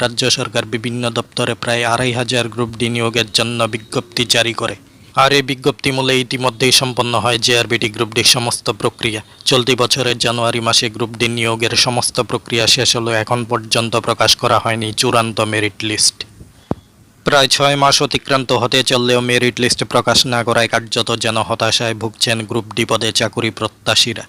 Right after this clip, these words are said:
লোকসভা নির্বাচনের কারণে মেরিট লিস্ট প্রকাশ করার ক্ষেত্রে অনেকটাই বাধা হয়ে দাঁড়ায়, তাই নির্বাচন প্রক্রিয়া শেষ হতেই এবার দ্রুততার সাথে মেরিট লিস্ট প্রকাশের দাবিতে সোচ্চার হলো নিয়োগ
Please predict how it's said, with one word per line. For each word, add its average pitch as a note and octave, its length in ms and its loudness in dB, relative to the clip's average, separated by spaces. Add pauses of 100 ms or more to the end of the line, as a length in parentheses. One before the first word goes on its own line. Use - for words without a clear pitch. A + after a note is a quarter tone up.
(140)
লোকসভা C#3 380 4 (100)
নির্বাচনের C3 640 2
কারণে B2+ 240 0 (100)
মেরিট B2 280 0
লিস্ট B2+ 180 0 (120)
প্রকাশ B2 340 2
করার B2+ 220 -2
ক্ষেত্রে A#2 240 -4 (100)
অনেকটাই A#2+ 460 0
বাধা A#2 260 2
হয়ে A#2+ 260 0
দাঁড়ায়, A2+ 260 0 (240)
তাই B2 120 2 (100)
নির্বাচন B2 480 0
প্রক্রিয়া A#2+ 400 0
শেষ C3 220 0
হতেই A#2+ 260 -2
এবার A2+ 240 0
দ্রুততার A#2+ 500 0
সাথে A#2 180 0 (100)
মেরিট A#2 320 0
লিস্ট - 180 0 (120)
প্রকাশের A#2+ 480 2
দাবিতে A#2 280 0 (120)
সোচ্চার B2 440 0
হলো A2+ 140 2 (100)
নিয়োগ A#2 180 0